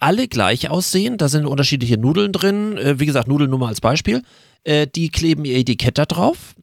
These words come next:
äh, da ist dann so ein, so ein, so ein frische Deckel drauf, dass man auch weiß, das Ding ist, äh, frisch verpackt und du kannst dann eben halt diesen Becher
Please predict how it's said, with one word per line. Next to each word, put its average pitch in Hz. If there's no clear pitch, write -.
äh, 143
da 135
ist 135
dann 131
so 127
ein, 120
so 113
ein, 104
so 101
ein 98
frische 170
Deckel 196
drauf, 214
dass 131
man 127
auch 110
weiß, 113
das 110
Ding 110
ist, -
äh, 104
frisch -
verpackt -
und 143
du 147
kannst 190
dann 180
eben 170
halt 175
diesen 147
Becher 165